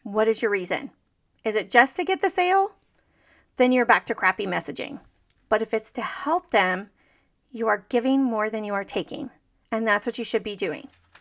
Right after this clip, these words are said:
It will all come back. But you should definitely be giving more than you're taking.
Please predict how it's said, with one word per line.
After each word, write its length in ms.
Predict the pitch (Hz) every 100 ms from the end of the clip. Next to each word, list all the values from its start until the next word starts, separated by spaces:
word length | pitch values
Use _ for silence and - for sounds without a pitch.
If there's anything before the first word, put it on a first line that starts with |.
| _ _ _ -
It 140 | 294
will 120 | 440 427
all 220 | 262 302
come 180 | 285 240
back. 420 | - - - _ _ _ _ _ _ _ _ _ _ _ -
But 120 | 226
you 140 | 262
should 180 | 285 285
definitely 460 | 247 240 262 269 277
be 140 | 269
giving 420 | - 226 226 220 - _ _ -
more 340 | 214 220 220
than 180 | 220 220
you're 120 | 202
taking. 440 | 196 185 - -